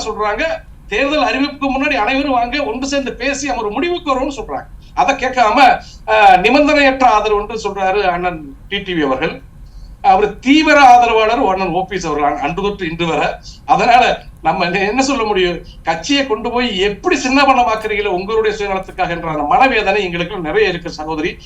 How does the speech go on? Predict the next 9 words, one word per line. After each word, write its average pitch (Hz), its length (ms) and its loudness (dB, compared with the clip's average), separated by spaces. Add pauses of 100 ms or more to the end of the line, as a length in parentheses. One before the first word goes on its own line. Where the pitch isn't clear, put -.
(140)
அதனால 160 580 4 (220)
வருகின்ற 185 440 2
நாடாளுமன்ற 214 720 4
தேர்தல்ல, 165 540 -2
இப்பவும் 247 360 0
சொல்றேன், 196 420 -2 (140)
வருகின்ற 170 340 -2
நாடாளுமன்ற 214 560 4
தேர்தல்ல 160 640 -2